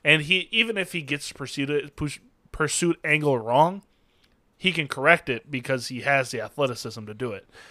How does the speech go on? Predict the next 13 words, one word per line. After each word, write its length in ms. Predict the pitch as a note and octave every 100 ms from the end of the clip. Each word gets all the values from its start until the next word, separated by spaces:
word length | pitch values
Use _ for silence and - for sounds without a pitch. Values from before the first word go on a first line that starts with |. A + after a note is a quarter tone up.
| - _
So 580 | - D3+ C3+ A#2+ A2+ G#2+ _ _ _ _ _ _ - -
if, 280 | F#3+ E3+ E3+ -
if 320 | G#3 G3 -
he 220 | - F3 D#3+
does, 480 | D3+ D#3 D3 C3+ - -
like 240 | E3 D#3+ D3+
you 80 |
said, 400 | C3+ D3+ C3 B2
go 240 | A#2+ C#3 D3+
into 280 | C#3+ D3+ C3+
a 60 |
system 540 | - D3 - C#3 B2+ B2+
where 560 | B2 B2 B2 A#2 A2+